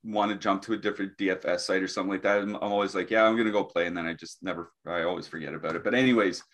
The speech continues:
uh, we do have to move on. We still have, uh, six games we have to talk about here tonight. Um,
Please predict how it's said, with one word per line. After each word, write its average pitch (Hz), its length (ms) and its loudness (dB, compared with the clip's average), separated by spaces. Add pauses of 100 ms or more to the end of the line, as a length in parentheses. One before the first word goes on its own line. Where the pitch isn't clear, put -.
(340)
uh, 120 200 10
we 131 100 6
do 151 260 4
have 135 220 8
to - 60 0
move 127 260 6
on. 113 180 4
We 107 80 0
still 120 300 4
have, 110 320 6 (120)
uh, 107 140 4
six - 360 0
games 110 360 0
we 113 100 4
have 104 200 6
to - 80 -14
talk 95 280 2
about 95 280 0 (520)
here 139 280 6
tonight. 98 540 2
Um, 123 540 8